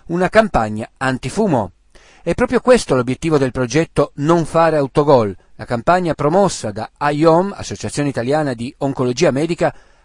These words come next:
al fine di spiegare agli adolescenti come evitare di ammalarsi di tumore. Di recente si è svolta l'ottava tappa della sesta edizione di questa campagna antifumo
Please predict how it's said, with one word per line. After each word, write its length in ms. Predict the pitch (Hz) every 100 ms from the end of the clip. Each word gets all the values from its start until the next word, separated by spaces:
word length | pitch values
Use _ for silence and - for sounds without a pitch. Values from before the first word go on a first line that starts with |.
| -
al 140 | 175
fine 260 | 214 247 233
di 100 | 202
spiegare 600 | - 185 208 214 190 143
agli 160 | 127
adolescenti 840 | 131 135 131 - 180 196 190 196 -
come 260 | 208 202
evitare 560 | 180 156 180 196 190 180
di 80 | 170
ammalarsi 520 | 196 165 110 - 117
di 100 | 107
tumore. 480 | 123 170 160 107 - _ _ _ _ _
Di 160 | - 120
recente 580 | 151 - 190 220 220 233
si 120 | -
è 80 | 156
svolta 500 | 139 170 202 190 190
l'ottava 540 | 160 143 - 185 180 156 -
tappa 460 | 175 175 _ 120
della 220 | 104 110
sesta 300 | 110 170 180
edizione 460 | 147 123 - 185 175 - - -
di 140 | 156
questa 420 | - 185 - 170
campagna 520 | - 202 185 139 135 160
antifumo 560 | 208 - 131 113 117